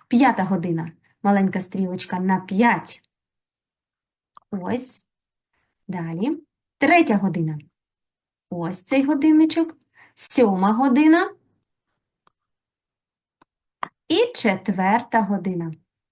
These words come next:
Ми впорались? Чудово! Сподіваюся, що ця гра вам також буде до вподоби.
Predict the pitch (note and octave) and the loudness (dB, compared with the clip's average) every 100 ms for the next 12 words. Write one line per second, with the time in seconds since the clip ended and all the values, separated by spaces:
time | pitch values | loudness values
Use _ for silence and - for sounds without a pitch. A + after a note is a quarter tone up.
0 | _ _ _ _ _ _ G3 F#3+ - B3+ | _ _ _ _ _ _ -2 -2 0 0
1 | F#4 G4 G3+ F3 - _ - A#3 G#3 A3 | 2 2 2 -2 -10 _ -4 0 4 4
2 | E4 D#4 F3 - _ - - - - G#3+ | 4 2 -2 -10 _ -20 -20 -12 -4 -2
3 | F#3 F#3+ A3 D#4 E4+ E4 E4 - A3 G3 | -2 0 2 2 0 0 -2 -2 -4 -4
4 | - B3+ E4 B3+ B3 G#3+ G#3 E3+ - C#4+ | -2 0 2 2 2 0 -2 -6 -4 -2
5 | E4+ F#3+ F#3 A3 A3 F#3+ F#3+ G3 E3+ E3+ | -2 -6 -6 -4 -4 -6 -10 -12 -8 -8
6 | D#3+ | -8